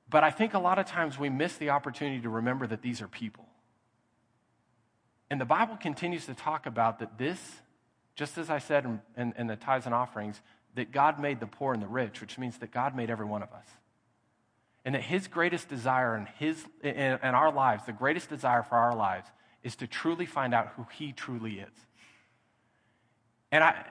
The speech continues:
and I walk through this passion, I walk through these desires, and I think, "Do I really have the compassion that God asks me to have for people?" A lot of times I react because of the way people react to me.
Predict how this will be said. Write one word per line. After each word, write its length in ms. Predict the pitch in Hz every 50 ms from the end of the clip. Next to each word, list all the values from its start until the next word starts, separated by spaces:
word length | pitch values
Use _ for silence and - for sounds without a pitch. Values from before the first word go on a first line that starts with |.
| - -
and 160 | - 156 160
I 100 | 156 143
walk 360 | 135 147 175 214 240 - -
through 140 | - 190 175
this 180 | 151 139 -
passion, 420 | - - - 170 170 170 - - 156
I 60 | 147
walk 320 | 135 139 165 190 214 208
through 100 | - 175
these 160 | 151 160 151 139
desires, 540 | - 135 117 135 135 139 139 135 131 123 127
and 120 | 135 139 135
I 80 | 131
think, 260 | - - 151 143 127 - _ _ _ _ _ _ _ _ _ _ _ _ _ _ _ _ _ _ _ _ _ _ _ -
"Do 100 | - 151
I 100 | 143 160
really 360 | 170 151 147 160 180 175 190
have 180 | 147 151 147 139
the 80 | 131 117
compassion 600 | - 127 117 - 127 123 120 123 - - 123 107
that 160 | 104 104 -
God 220 | - 113 117 120 117
asks 280 | 113 107 - - -
me 100 | 110 107
to 80 | 101 98
have 280 | - - 104 98 90
for 100 | - -
people?" 360 | - - - 92 - - - _ _ _ _ _ _ _ _ _ _ _ _ _ _ _ _ _ _ _ _ _ _ _ _ _ _ _ _ _ _ _ _ _ _ _ _ _ _ _ _ _ _ _ -
A 60 | 143
lot 200 | 139 143 160 196
of 80 | 226 202
times 300 | - 175 175 165 147 147
I 60 | 135
react 500 | 131 127 127 127 131 139 143 147 - -
because 300 | - 117 - 135 127 117
of 60 | 127
the 80 | 113 117
way 160 | 110 120 120
people 280 | 113 - 127 113 120 117
react 360 | 110 107 110 104 104 - -
to 40 | -
me. 220 | 104 98 95 -